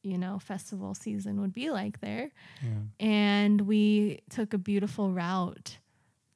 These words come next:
Speaker 1: to one of the most picturesque places we've been
Speaker 2: Yes.
Speaker 1: throughout this trip. And it's one of those, um, we're in the really quiet area of the park and we're walking down this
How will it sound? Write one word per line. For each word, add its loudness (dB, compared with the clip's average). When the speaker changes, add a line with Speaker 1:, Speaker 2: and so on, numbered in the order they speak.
Speaker 1:
to 2
one 4
of 2
the 2
most 0
picturesque -6
places -2
we've 0
been 4
Speaker 2:
Yes. 2
Speaker 1:
throughout 2
this -6
trip. -2
And 6
it's -2
one 6
of 4
those, 0
um, 2
we're 2
in 4
the 2
really -2
quiet -4
area -4
of -8
the -4
park -8
and -2
we're 2
walking 0
down 0
this -6